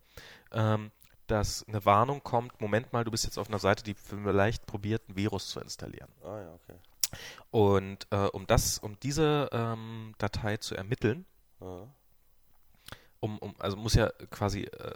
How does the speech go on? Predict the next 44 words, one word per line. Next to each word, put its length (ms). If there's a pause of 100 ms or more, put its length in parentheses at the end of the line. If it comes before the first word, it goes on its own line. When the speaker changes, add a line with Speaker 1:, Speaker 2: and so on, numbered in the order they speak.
Speaker 1:
also 220
Google 320
teilt 300
mit, 320 (200)
teilt 220
Speaker 2:
Ja. 60
Speaker 1:
mir 20
mit, 240
äh, 240
„Du 80
bist 140
jetzt 120
gerade 160
auf 140
einer 80
Seite, 1000
äh, 100
die, 160
die 500
ein 120
Virus 240
installieren 400
will.“ 180 (680)
Dafür 240
musst 220
du 100
aber 380 (260)
den, 280
die 140
U 100
R 80
L 100
übermitteln. 480
Aber 140
die 120
wird 140
nicht 260
im 160
Klartext 400
übermittelt, 340
sondern 200
die 60
wird 100
verschlüsselt. 540